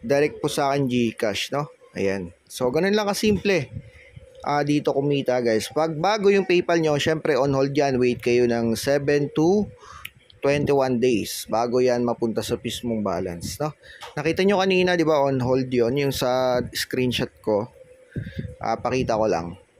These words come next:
Eto, kanina on hold pa siya, eh, no? Tapos may ginawa tayo dyan. So, turo ko rin sa inyo kung bago yung PayPal nyo. So, ang gagawin nyo, punta kayo dito sa show all and ayan.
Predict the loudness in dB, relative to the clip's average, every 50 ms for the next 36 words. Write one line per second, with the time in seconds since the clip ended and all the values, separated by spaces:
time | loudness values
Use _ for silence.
0 | -16 -14 -12 -12 -10 -10 -10 -10 _ -12 -12 -10 -8 -4 -2 -2 0 0 0 0
1 | 2 2 2 2 2 2 2 0 0 0 0 -2 -2 -2 -4 -4 -2 0 2 2
2 | 2 2 0 -2 -2 -2 -4 -2 -2 -4 -2 0 0 0 0 0 0 0 2 2
3 | 2 0 0 -2 0 0 0 0 0 0 -2 0 0 0 -2 -4 -6 -10 -10 -10
4 | -10 -8 -8 -10 -8 -4 -2 0 0 2 2 0 0 0 0 0 2 2 2 2
5 | 2 0 0 0 0 0 0 0 0 0 -2 -2 -2 -2 0 0 0 2 0 0
6 | -2 0 -2 -2 -2 -2 -2 -2 -2 -2 -2 -4 -8 -12 -18 -20 -20 -20 _ -20
7 | _ _ _ _ _ _ _ _ _ -10 -2 0 0 2 2 2 2 4 4 4
8 | 6 6 6 6 4 4 2 2 0 -2 0 0 0 2 2 2 0 0 0 -2
9 | 0 0 -2 -2 2 2 2 4 4 4 2 4 4 2 2 0 0 0 0 0
10 | 0 0 0 0 0 -2 -2 -2 0 0 0 0 -2 -4 -8 -10